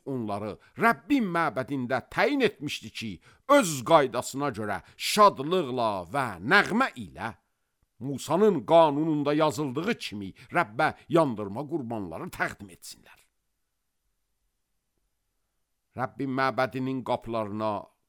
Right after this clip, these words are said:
qapıçılar da qoydu ki, nəcis olan kimsə oraya girməsin. O, yüzbaşıları,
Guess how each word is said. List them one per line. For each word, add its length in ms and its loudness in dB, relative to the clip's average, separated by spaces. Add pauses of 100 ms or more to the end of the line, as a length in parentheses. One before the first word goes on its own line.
(140)
qapıçılar 680 -6
da 140 -6
qoydu 320 -8
ki, 320 -20 (320)
nəcis 400 2
olan 280 4
kimsə 520 -6 (300)
oraya 340 -6
girməsin. 640 -16 (1400)
O, 280 4
yüzbaşıları, 920 -6